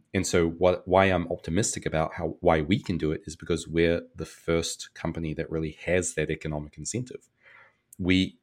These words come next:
we are creating all of those open source data sets, and we want our ecosystem to be, to be as big as possible.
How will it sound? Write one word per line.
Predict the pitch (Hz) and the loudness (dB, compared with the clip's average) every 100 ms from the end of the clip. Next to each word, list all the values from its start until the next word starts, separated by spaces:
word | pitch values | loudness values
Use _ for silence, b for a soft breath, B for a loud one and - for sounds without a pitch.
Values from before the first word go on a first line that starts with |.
| _ | _
we | 92 95 98 | 2 2 4
are | 90 87 85 80 - _ _ | 4 4 4 0 -6 _ _
creating | - 90 92 98 104 92 | -2 4 6 6 2 0
all | 92 90 87 | 2 2 2
of | 80 | 2
those | 80 78 | 0 2
open | 82 85 | -2 -4
source | 80 80 | -4 -4
data | - 90 92 | 4 6 6
sets, | - 78 - - - B B B _ | 2 -2 -2 -6 -8 B B B _
and | 90 85 85 80 80 - - _ _ | 2 2 2 -2 -4 -6 -14 _ _
we | 95 95 | 4 4
want | 85 87 87 | 4 0 2
our | 82 85 | 0 0
ecosystem | 87 82 78 82 - 80 | -2 -2 -2 -4 -6 -8
to | 80 | -6
be, | 82 | -8
to | - | -8
be | 85 80 | -2 -2
as | 76 | -2
big | 82 82 | -4 -4
as | 80 | -2
possible. | 104 110 - - | -2 -4 -8 -18